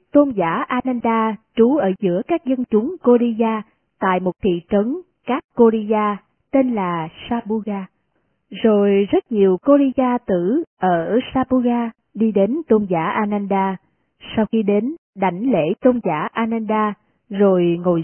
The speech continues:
xuống một bên. Tôn giả Ananda nói với các Cô Ri Ya tử ấy ở Sabuga: "Này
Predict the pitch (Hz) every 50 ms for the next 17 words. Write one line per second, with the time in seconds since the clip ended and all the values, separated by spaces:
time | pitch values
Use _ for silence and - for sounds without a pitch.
0 | - - 220 220 269 339 359 233 170 - - 196 226 233 233 226 _ _ _ _
1 | _ _ _ _ _ _ _ _ - 285 277 269 220 208 185 175 175 214 294 -
2 | 269 262 269 269 269 254 233 254 240 240 240 233 240 233 - - 196 190 196 208
3 | 262 302 330 330 - 302 311 _ - - 226 220 208 208 202 208 208 202 202 -
4 | - 175 160 165 180 - - 190 202 226 262 294 320 - - 180 175 180 - -
5 | 233 220 196 190 208 196 202 190 190 185 _ _ _ _ _ _ _ _ _ _
6 | _ _ _ _ - 214 220 220 208 196 190 190 185 190